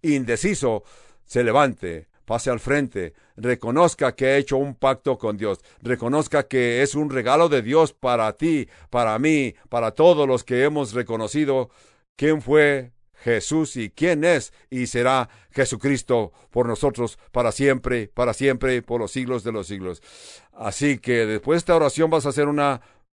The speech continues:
familia nueva, vas a tener una vida de novedad, vas a experimentar de que todo va a cambiar en tu vida.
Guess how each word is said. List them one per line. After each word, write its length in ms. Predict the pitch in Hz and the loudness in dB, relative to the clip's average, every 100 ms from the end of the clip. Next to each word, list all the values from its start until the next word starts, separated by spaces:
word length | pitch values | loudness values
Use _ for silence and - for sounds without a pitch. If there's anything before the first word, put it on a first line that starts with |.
| _ - | _ -8
familia 560 | 110 113 139 139 131 | -6 -2 -2 0 0
nueva, 560 | 120 117 147 127 101 87 _ - | 0 0 2 2 -2 -8 _ -2
vas 200 | 127 131 | -2 2
a 220 | 131 120 | 0 0
tener 240 | - 123 | -4 -2
una 200 | 139 135 | 0 0
vida 320 | 131 131 131 120 | 0 0 0 0
de 160 | 117 | -2
novedad, 720 | 110 98 82 92 87 131 143 101 87 _ _ - | -2 -4 -6 -10 -4 -2 -2 -4 -20 _ _ -6
vas 180 | 123 139 | -4 -4
a 40 | |
experimentar 720 | 131 131 127 117 117 143 147 | -4 -2 -2 -2 -2 0 0
de 120 | 127 120 | 0 -4
que 140 | 113 | -6
todo 300 | - 165 165 | 2 4 6
va 120 | 156 | 4
a 60 | 151 | 0
cambiar 560 | 147 139 127 208 202 | 0 -2 2 2 4
en 100 | 139 | 0
tu 120 | 123 117 | -4 -6
vida. 460 | 104 87 76 - | -6 -6 -8 -12